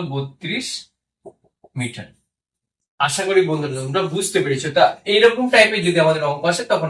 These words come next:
আমরা এইভাবে পরি-, পরিসীমাটা বের করতে পারবো। তো বন্ধুরা,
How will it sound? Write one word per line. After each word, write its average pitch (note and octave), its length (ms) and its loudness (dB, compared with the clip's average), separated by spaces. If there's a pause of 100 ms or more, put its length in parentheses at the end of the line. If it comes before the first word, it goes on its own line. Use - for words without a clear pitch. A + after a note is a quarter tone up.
আমরা C3 200 -2
এইভাবে B2 260 -4 (100)
পরি-, B2+ 400 -6
পরিসীমাটা C3+ 460 -2 (460)
বের A#3 180 8
করতে C#3 240 -4
পারবো। A2+ 180 -4 (1900)
তো G3+ 120 -4
বন্ধুরা, B3+ 220 8